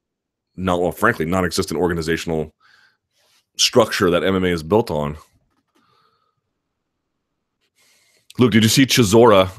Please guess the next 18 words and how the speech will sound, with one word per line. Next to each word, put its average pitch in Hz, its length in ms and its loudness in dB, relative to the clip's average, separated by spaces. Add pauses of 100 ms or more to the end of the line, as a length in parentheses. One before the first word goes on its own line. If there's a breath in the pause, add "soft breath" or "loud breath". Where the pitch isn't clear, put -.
(160)
I'm 85 180 -6
assuming 98 200 -4
this 82 160 -6
is 76 80 -14
Derek 90 320 -2
Chisora, 76 560 -10
throwing 104 320 0
a 95 60 -4
table 107 400 0
at 95 80 2
an 90 60 -2
opponent 98 400 -4
at 85 100 -4
a 76 40 -4
presser. 92 560 -2 (840)
Did 78 120 -10
not. 80 420 -6 (1800 soft breath)
Um, 90 460 2